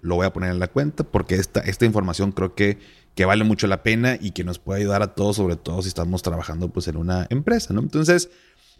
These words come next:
lo voy a hacer yo desde el punto de vista financiero, y como te digo, si tú te dedicas a esto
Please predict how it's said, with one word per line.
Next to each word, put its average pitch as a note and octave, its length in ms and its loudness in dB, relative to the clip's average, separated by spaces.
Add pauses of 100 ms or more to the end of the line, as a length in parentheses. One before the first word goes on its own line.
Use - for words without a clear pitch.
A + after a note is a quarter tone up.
lo B2 160 4
voy C#3 160 4
a D3 40 2
hacer C3 280 0
yo B2+ 160 2
desde B2 160 0
el G2+ 80 -2
punto A2+ 300 0
de A2+ 40 2
vista A2 240 -2
financiero, C#3 540 2 (600)
y G2+ 220 2
como F2+ 200 0
te G2 100 2
digo, B2 220 6
si F2 220 -4
tú G2+ 160 -4
te G#2 120 0
dedicas G2 360 -2
a G2+ 100 2
esto C#3 400 -2